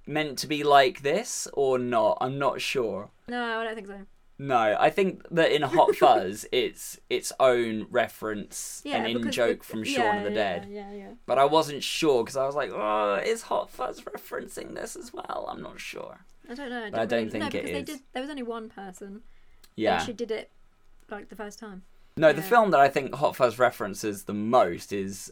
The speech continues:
Speaker 2: um, Point
Speaker 1: Point
Speaker 2: Break
Speaker 1: Break, yeah. <laughs>
Speaker 2: and Bad Boys.
Speaker 1: Yeah, 'cause I go on about it all the time.
Speaker 2: Yeah. So, Police Academy.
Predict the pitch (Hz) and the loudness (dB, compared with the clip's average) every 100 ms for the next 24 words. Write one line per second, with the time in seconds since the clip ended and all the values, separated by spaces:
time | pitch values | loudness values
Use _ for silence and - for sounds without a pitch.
0 | - 98 92 92 90 80 - _ _ - | -4 0 0 -2 -6 -10 -14 _ _ -8
1 | 131 107 90 120 110 143 113 113 180 240 | -4 -4 -2 0 0 0 -2 -4 -6 -10
2 | 220 262 - 311 - - 202 117 117 104 | -6 -6 -6 -8 -4 -2 4 4 4 2
3 | - 92 92 101 254 240 220 240 220 196 | -4 -2 -4 -6 -8 -8 -6 -8 -10 -14
4 | 190 185 123 123 127 110 117 _ - - | -14 -6 4 8 8 6 2 _ -6 4
5 | - 202 190 131 98 - _ _ _ - | 12 12 12 10 4 -6 _ _ _ -4
6 | 151 156 135 123 123 107 104 95 | 0 0 -2 0 4 4 2 -6